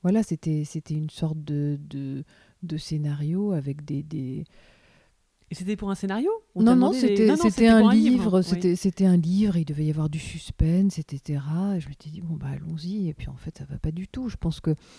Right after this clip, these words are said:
Speaker 1: ce qui caractérise, euh, j'imagine, euh, mes livres, c'est vraiment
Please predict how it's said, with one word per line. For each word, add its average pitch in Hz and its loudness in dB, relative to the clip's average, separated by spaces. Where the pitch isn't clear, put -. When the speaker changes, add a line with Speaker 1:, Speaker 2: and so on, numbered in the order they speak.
Speaker 1:
ce - -12
qui 202 -4
caractérise, 175 0
euh, 139 -4
j'imagine, 151 -2
euh, 143 -4
mes 143 -4
livres, 180 -4
c'est - -8
vraiment 147 -4